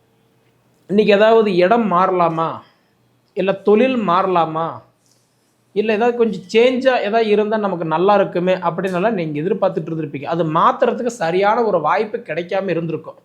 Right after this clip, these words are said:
அந்த வாய்ப்பு இது நீங்க பயன்படுத்திக்கோங்கன்னு சொல்லுவேன். அது நீங்க வீடு மாத்துற மாதிரி இருந்தாலும் சரி, இடம் மாத்துற மாதிரி இருந்தாலும் சரி, ஆபீஸ் கடை மாத்துற மாதிரி இருந்தாலும் சரி,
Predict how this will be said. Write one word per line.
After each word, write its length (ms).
அந்த 340
வாய்ப்பு 680
இது 220
நீங்க 160
பயன்படுத்திக்கோங்கன்னு 760
சொல்லுவேன். 280
அது 180
நீங்க 200
வீடு 280
மாத்துற 340
மாதிரி 200
இருந்தாலும் 360
சரி, 400
இடம் 320
மாத்துற 280
மாதிரி 200
இருந்தாலும் 360
சரி, 320
ஆபீஸ் 500
கடை 200
மாத்துற 380
மாதிரி 120
இருந்தாலும் 360
சரி, 160